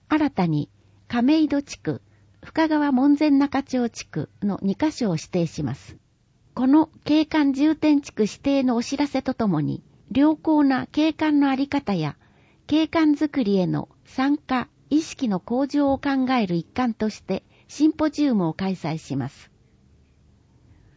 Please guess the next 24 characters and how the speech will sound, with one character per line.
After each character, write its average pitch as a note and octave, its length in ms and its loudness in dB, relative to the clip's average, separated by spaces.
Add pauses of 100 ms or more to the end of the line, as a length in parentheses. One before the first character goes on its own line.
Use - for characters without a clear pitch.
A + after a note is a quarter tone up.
基 - 140 -18
調 D#4 280 0
講 C4 300 0
演。 B2+ 240 -4 (720)
前 C4+ 180 4
半 B3+ 320 -2
は、 G#3+ 200 -4 (480)
地 D#4 240 0
域 D#4 200 -4
力 C#4+ 280 -2
と F3+ 160 -4
景 C#4+ 260 -2
観 C#4 280 0
ま A#3 120 2
ち C4+ 120 -6
づ C#4 160 -4
く F3 180 -4
り C3+ 200 -6 (140)
を B3 120 -2
テ A3 240 -2
ー - 20 -2
マ E3 140 -2
に、 C3 200 -4 (640)
一 A3+ 160 -4